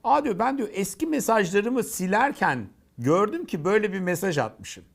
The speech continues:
<laughs> Pardon. Ee,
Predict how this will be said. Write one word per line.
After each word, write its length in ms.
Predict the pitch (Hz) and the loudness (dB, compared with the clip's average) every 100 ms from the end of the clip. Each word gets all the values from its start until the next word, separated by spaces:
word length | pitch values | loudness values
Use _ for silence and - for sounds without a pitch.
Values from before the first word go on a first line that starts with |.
| _ _ _ _ _ _ _ _ _ _ _ | _ _ _ _ _ _ _ _ _ _ _
<laughs> 60 | 135 143 - 240 - - - | -10 -8 -4 -2 -2 -4 -14
Pardon. 680 | - 185 180 170 202 - 330 - - - - _ - - _ _ _ - - 214 214 208 196 180 - | 2 4 4 4 4 4 2 -18 -20 -20 -20 _ -20 -20 _ _ _ -20 -8 -4 -4 -4 -6 -8 -8
Ee, 40 | - | -10